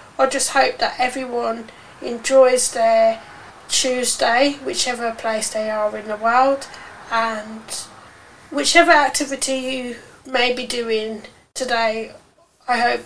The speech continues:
everyone is well and keeping safe, as well as enjoying this lovely pancake day. And, um, with that, I'm gonna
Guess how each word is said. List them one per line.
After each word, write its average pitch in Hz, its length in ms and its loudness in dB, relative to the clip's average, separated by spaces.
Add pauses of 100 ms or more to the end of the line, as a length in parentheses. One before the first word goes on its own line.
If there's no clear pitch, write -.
(100)
everyone 233 480 -4
is 226 180 -4
well 226 260 2
and 226 160 -2
keeping 233 380 -10
safe, 226 480 -2
as 220 160 -8
well 226 200 -2
as 220 300 -6 (360)
enjoying 254 500 -4
this 226 200 -4
lovely 233 340 -6
pancake 220 560 -6
day. 214 360 -6 (760)
And, 254 380 -4
um, 285 380 0
with 330 260 0
that, 208 200 -4
I'm 240 220 -4
gonna 226 420 -2